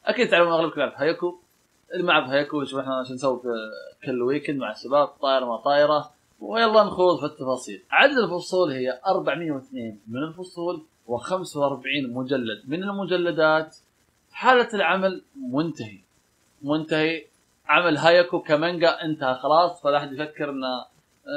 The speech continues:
في زيادة لحالنا الكاتب أو الرسام أو الشخص اللي دار النشر إنه بيعلن شيء آخر أو خبر آخر. واللي بيكمل بعد الأنمي يبدأ فصل ميتين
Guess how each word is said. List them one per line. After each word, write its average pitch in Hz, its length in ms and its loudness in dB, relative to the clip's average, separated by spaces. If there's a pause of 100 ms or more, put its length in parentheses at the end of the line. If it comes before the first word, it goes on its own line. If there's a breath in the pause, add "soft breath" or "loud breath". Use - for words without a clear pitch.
(120)
في 156 460 2
زيادة 147 480 4
لحالنا 139 580 0
الكاتب 127 520 -4
أو 120 140 -2
الرسام 120 480 -6
أو 117 200 -6
الشخص 117 840 -10
اللي 127 380 -8
دار 135 180 -2
النشر 143 340 -6
إنه 127 280 -6
بيعلن 131 380 -4 (140)
شيء 131 260 -8
آخر 127 280 -4
أو 117 140 -2
خبر 117 240 -6
آخر. 110 400 -4 (540)
واللي 247 180 0
بيكمل 220 340 0
بعد 175 120 2
الأنمي 180 220 0
يبدأ 151 180 -2
فصل 147 440 -8
ميتين 165 640 -4